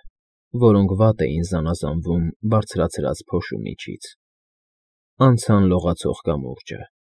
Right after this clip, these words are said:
հեծյալ ու հետևակ գնդերը տեղավորվեցին ձախ ափին, քաղաքից հինգ վերստի վրա։ Այնտեղ արդեն սպիտակին էին տալիս վրանները։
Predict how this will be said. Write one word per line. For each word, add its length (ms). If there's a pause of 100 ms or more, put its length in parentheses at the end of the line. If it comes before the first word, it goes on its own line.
(320)
հեծյալ 480
ու 60
հետևակ 460
գնդերը 480
տեղավորվեցին 880
ձախ 300
ափին, 400 (520)
քաղաքից 600
հինգ 340
վերստի 400
վրա։ 240 (920)
Այնտեղ 400
արդեն 280
սպիտակին 600
էին 200
տալիս 320
վրանները։ 640